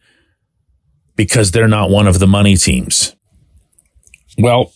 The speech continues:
here's a news flash. The Rangers are one of the money teams. Texas's active payroll is two hundred and fifty-two million dollars.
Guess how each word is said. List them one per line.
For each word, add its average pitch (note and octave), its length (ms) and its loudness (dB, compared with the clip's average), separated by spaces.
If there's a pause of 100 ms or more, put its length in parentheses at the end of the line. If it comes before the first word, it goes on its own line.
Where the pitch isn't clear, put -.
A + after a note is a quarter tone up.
(140)
here's F3+ 340 0
a D3+ 80 2
news D#3 320 2
flash. - 540 -2 (480)
The G2+ 100 0
Rangers A2+ 800 0 (300)
are C3+ 540 0 (280)
one G2 300 0
of F#2 100 2
the F#2 140 0
money F2 320 2
teams. - 640 -4 (640)
Texas's D3 560 -2
active C3+ 400 -2
payroll C3+ 560 -2 (840)
is F2 400 -2
two G3 240 2
hundred D#3 380 0
and D#2+ 120 -2
fifty-two B2+ 800 0
million G#2+ 500 4
dollars. E2 600 -2